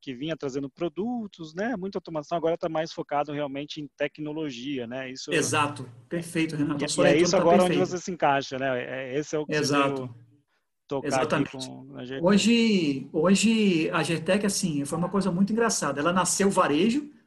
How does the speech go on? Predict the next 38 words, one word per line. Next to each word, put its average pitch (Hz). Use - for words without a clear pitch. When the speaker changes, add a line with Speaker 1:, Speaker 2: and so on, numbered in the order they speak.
Speaker 2:
quem 165
não 233
lembra 180
aqui 160
dos 196
teclados 165
da 185
Gertec, 156
né? 147
O 143
Tec 156
Speaker 1:
Sim. 165
Speaker 2:
sessenta 175
e -
cinco, 185
né? 196
É, 185
Speaker 1:
Sim, 120
Speaker 2:
é 143
Speaker 1:
sim. 208
Speaker 2:
um, 139
é, 143
é 180
um 180
líder 151
aí, 135
né? 160
E 143
ela 156
nasceu 160
com 196
teclados 170
de 139
automação 151
comercial, 156
de 147
automação 147
bancária. 214